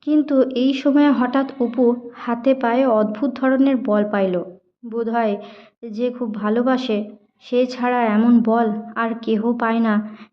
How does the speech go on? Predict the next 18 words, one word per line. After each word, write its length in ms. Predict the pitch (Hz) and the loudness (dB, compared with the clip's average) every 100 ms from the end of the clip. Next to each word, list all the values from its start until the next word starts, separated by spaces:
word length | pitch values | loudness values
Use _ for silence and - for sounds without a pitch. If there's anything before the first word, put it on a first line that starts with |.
| - | -12
এমন 300 | 220 226 240 | -6 -4 -4
সময়ে। 500 | - 202 196 185 190 _ _ _ _ _ _ | -4 -6 -6 -8 -12 _ _ _ _ _ _
খোকার 380 | _ 269 302 294 | _ -6 -4 -2
কাছে 400 | 302 294 254 233 - - - | -2 -2 -4 -4 -8 -20 -18
এখনই 400 | 240 - 285 269 | -16 0 2 4
যাইতে 400 | 240 214 - 208 | 2 -2 -2 0
হইবে, 460 | 208 196 180 - - _ _ 254 | 0 0 -8 -12 -20 _ _ -12
যদি 320 | 240 247 240 240 | -6 -4 2 2
একটুও 400 | 233 - 247 240 | 0 -2 0 2
বাঁচিয়া 400 | 214 214 233 233 | 0 0 0 0
থাকে। 380 | 233 226 254 - - - - _ | -4 -6 -8 -10 -20 -20 -20 _
সে 240 | _ 277 269 | _ -6 -4
বোধহয় 600 | 233 254 226 262 240 240 | 0 0 2 2 2 2
জল 280 | 233 208 | 0 0
খাইবে, 580 | 208 - 202 196 175 - - _ _ | -2 -2 -2 -2 -6 -10 -20 _ _
হয়তো 320 | - 240 240 | -14 -10 -8
ভয় 260 | 220 226 220 | -8 -4 -4
পাইছে। 640 | 220 220 214 - 214 - | 0 0 0 -4 -10 -12